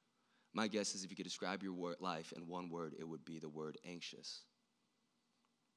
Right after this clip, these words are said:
And so in many senses, Philippians chapter four tonight, guys, is a prophetic word for our time. I've never heard of a society or a culture that has struggled with anxiety the way that our society struggles with.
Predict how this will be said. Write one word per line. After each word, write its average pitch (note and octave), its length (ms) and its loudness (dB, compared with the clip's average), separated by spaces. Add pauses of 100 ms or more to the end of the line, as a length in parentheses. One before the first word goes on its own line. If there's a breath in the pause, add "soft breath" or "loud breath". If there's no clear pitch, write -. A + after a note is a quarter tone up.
(460)
And G2+ 100 4
so A2+ 60 10
in G2+ 80 8
many A#2+ 160 10
senses, A2+ 380 6
Philippians A#2 360 2
chapter G#2+ 240 2
four A2+ 240 0
tonight, G2 340 0
guys, F#2 300 2
is F2+ 100 0
a G2 60 4
prophetic A2 600 2
word G2 300 4
for F#2+ 200 0
our F2 180 4
time. E2 420 -4 (840 soft breath)
I've G2+ 120 4
never A#2 720 8
heard A#2 260 4
of G2+ 80 6
a G#2 60 4
society A#2 640 10
or G#2+ 120 10
a G2+ 60 6
culture A2 440 4
that G2 140 6
has F#2+ 80 6
struggled G#2+ 380 0
with G2 140 -4
anxiety G2+ 480 0
the F#2 100 2
way F#2+ 120 4
that F2 140 2
our F#2+ 160 2
society F2+ 580 4 (320 loud breath)
struggles F#2+ 420 2
with. D2+ 220 -4